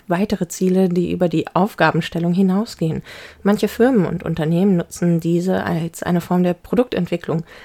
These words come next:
Oft können auch Startups aus Hackathons entstehen. Andere richten sich eben an bestimmte Zielgruppen, zum Beispiel auch an Jugendliche, um die Auseinandersetzung mit Technologie zu fördern und einiges mehr. Beim Datathon geht es wiederum ganz konkret um den Umgang mit Daten.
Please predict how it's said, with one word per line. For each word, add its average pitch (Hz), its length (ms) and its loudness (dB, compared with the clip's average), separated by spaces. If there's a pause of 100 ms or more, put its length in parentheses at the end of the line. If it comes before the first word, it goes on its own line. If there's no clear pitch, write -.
(140)
Oft - 240 -2
können 202 240 4
auch 190 80 0
Startups 220 580 -6
aus - 260 -10
Hackathons - 380 -6
entstehen. - 460 -8 (520)
Andere 233 440 2
richten 202 280 -2
sich 196 280 0
eben 185 260 2
an 180 320 2
bestimmte 202 460 2
Zielgruppen, 190 760 -2
zum 254 220 -2
Beispiel 175 320 0
auch 170 120 -4
an 170 120 -2
Jugendliche, 262 580 -2 (540)
um 220 180 4
die 214 220 2
Auseinandersetzung 208 760 0
mit 202 140 2
Technologie 180 520 0
zu - 140 -8
fördern 196 520 2
und 202 200 2
einiges 180 480 0
mehr. 156 300 -2 (640)
Beim 175 400 0
Datathon 170 640 -2
geht 180 160 -2
es 226 120 -4
wiederum 226 440 2 (100)
ganz 190 300 2
konkret 214 400 0
um 214 80 2
den 208 100 4
Umgang 175 320 0
mit 196 160 -2
Daten. - 360 -10